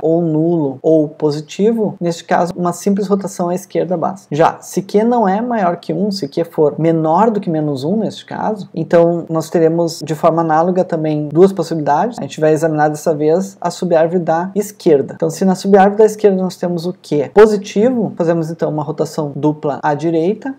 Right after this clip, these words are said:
Já, se o Q for nulo ou negativo, basta uma rotação simples à direita.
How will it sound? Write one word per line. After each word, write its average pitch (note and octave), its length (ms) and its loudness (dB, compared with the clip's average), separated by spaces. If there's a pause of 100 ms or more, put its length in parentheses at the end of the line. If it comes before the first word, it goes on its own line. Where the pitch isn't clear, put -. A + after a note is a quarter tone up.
Já, F#3 320 4
se - 140 0
o G3 100 -2
Q F#3+ 420 2
for G3 220 4
nulo G3 640 4
ou E3+ 360 0 (160)
negativo, E3 800 -2
basta E3+ 320 0
uma F#3 100 -2
rotação F3 600 -6
simples D3 340 -6
à C#3+ 80 -4
direita. - 460 -14